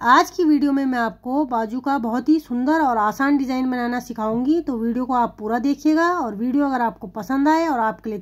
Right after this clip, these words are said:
थोड़ी भी यूज़फुल हो तो प्लीज मेरे चैनल को सब्सक्राइब जरूर कीजिएगा। शुरू करते हैं। ये मेरे पास बाजू की कटिंग हो रखी है, तो इसकी मैंने लंबाई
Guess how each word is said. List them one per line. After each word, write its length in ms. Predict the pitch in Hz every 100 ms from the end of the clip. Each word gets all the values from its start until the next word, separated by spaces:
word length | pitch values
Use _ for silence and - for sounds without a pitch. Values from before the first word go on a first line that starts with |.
| 175
थोड़ी 220 | 220 269
भी 120 | 302 302
यूज़फुल 360 | 311 - 302
हो 100 | 311
तो 120 | 311 254
प्लीज 340 | 262 302 302
मेरे 200 | 269 240
चैनल 280 | 233 220 214
को 140 | 208
सब्सक्राइब 600 | 190 214 - _ 233 233 233 _
जरूर 220 | 220 240 247
कीजिएगा। 560 | 262 240 269 294 330 330 _ _ _ _
शुरू 180 | - 240
करते 340 | 262 285 - 302
हैं। 240 | 311 349 - _ _ _ _ _ _ _ _
ये 80 | 247
मेरे 160 | 254 247
पास 180 | 247 214
बाजू 280 | 226 220 226
की 120 | 240
कटिंग 320 | 233 208 226
हो 160 | 202 214
रखी 320 | 226 - 294
है, 180 | 330 370 - _ _ _ _ _ _ _ _
तो 100 | 233
इसकी 260 | 226 - 247
मैंने 300 | 240 240 294
लंबाई 400 | 294 233 226 226